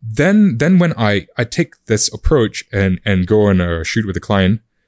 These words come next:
I know how to, you know, portray their work if it's a similar object or, or something along that same line, you know, a certain way and the best way possible, right? In, in, in my view, obviously. So, you know, these things are important and you can't do that without money.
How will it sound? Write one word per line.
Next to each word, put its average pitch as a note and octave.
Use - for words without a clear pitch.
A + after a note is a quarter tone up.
I A2
know A#2+
how D3
to, -
you G2+
know, G2
portray A2
their G2
work G2
if G2+
it's G2
a -
similar G#2
object G2+
or, F2+
or F2
something G2
along F2+
that F2
same F#2
line, F2
you B2+
know, F2+
a -
certain A#2
way A#2+
and G2+
the E2
best -
way A#2
possible, F#2
right? F#2
In, G#2
in, F#2+
in F#2+
my F#2
view, F#2+
obviously. E2+
So, A#2+
you D#3+
know, E3
these G3
things G3+
are E3
important C3
and G2
you G#2
can't F3
do D3+
that C#3
without G2
money. F#2+